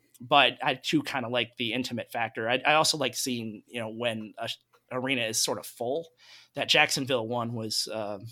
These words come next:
was tough in terms of, like, ki-, sort of watching what was going on in the stands. There just wasn't a,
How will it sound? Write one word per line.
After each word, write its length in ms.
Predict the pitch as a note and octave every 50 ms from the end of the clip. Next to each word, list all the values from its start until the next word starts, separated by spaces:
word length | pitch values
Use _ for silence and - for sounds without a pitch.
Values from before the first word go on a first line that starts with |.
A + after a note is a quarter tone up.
| - _ _ _ _ _ _ _ - _
was 200 | - C3+ B2+ B2+
tough 340 | - - C3 - - - - _ -
in 320 | G2+ G#2+ - C3 B2+ A#2+
terms 300 | A2+ - B2+ B2+ B2+ -
of, 180 | E3+ D3 C3 A2+
like, 200 | D#3+ C3+ C3 -
ki-, 100 | - D3+ -
sort 160 | - - C#3+
of 40 | A#2+
watching 300 | B2+ B2+ C3 - - D3+
what 100 | B2 A2
was 100 | A#2+ -
going 200 | - B2+ A#2+ B2
on 100 | A#2 A2+
in 80 | A#2 A2+
the 60 | A2+
stands. 420 | - - - B2 A#2 G#2+ A2 G#2+
There 80 | A#2 C3
just 180 | A#2 A#2+ A2+
wasn't 280 | - A#2+ A2+ A2 A#2 A#2
a, 100 | A2 G#2+